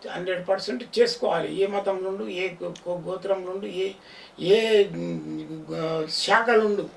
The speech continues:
పెళ్లి మాత్రం చేసుకోవాలి. నా, నా యొక్క ముఖ్య సందేశము, ముఖ్య గైడెన్స్ కూడా అట్లా ఉండకూడదు. అయితే ఈ లౌకికమైన బాధలు, ఈ సంసారము, ఇవన్నీ తెలుసుకోవాలంటే ఒకసారి ఆదిశంకరాచార్యునికి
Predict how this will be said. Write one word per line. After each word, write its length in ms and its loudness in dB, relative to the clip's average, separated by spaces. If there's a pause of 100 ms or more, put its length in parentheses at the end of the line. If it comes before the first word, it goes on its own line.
(300)
పెళ్లి 180 0
మాత్రం 400 0
చేసుకోవాలి. 480 -2
నా, 200 -4
నా 220 -4
యొక్క 240 -2 (640)
ముఖ్య 460 2 (240)
సందేశము, 1040 4 (560)
ముఖ్య 300 4
గైడెన్స్ 520 4
కూడా 220 -6 (1120)
అట్లా 200 -2
ఉండకూడదు. 520 2 (680)
అయితే 520 2 (1200)
ఈ 100 0
లౌకికమైన 760 0
బాధలు, 680 2
ఈ 460 -2
సంసారము, 720 0
ఇవన్నీ 360 -2
తెలుసుకోవాలంటే 800 0
ఒకసారి 560 2
ఆదిశంకరాచార్యునికి 1120 -2